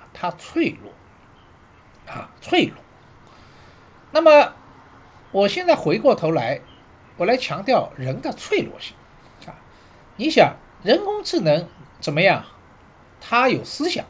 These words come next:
是吧？可以模拟你人思考，甚至以后会比人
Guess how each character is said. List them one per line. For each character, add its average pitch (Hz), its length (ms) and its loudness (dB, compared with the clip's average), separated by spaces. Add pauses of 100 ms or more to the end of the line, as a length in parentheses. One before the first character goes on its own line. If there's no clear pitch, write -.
是 - 140 -4
吧？ 175 200 0
可 220 80 -4
以 254 80 0
模 226 240 4
拟 254 220 0
你 143 380 -8 (120)
人 165 200 -4
思 - 280 -8
考， - 220 -12 (680)
甚 392 240 -10
至 196 360 -4
以 175 100 -6
后 320 180 0
会 339 140 0
比 185 200 0
人 147 300 -2